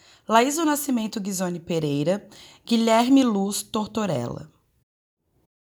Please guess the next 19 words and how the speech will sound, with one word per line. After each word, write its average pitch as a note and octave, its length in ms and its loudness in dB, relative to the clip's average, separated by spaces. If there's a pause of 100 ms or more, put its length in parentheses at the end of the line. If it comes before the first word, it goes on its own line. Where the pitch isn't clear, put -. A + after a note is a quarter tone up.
(920)
Resumo: D3+ 720 -2 (440)
a B3 160 6
adoção C#4+ 400 0
dos G4 140 -4
princípios A3+ 680 0
e C4+ 60 -2
práticas F3+ 760 0
oriundos G3 640 0
da G3+ 100 -4
produção A3+ 560 0
enxuta, E3+ 580 0
P - 240 -2
E, E3+ 420 2 (440)
auxilia B3+ 600 4
na A3 260 0
eliminação C#4 800 2
sistemática G#3+ 880 0
dos G3+ 220 -4
desperdícios, G3 1000 -2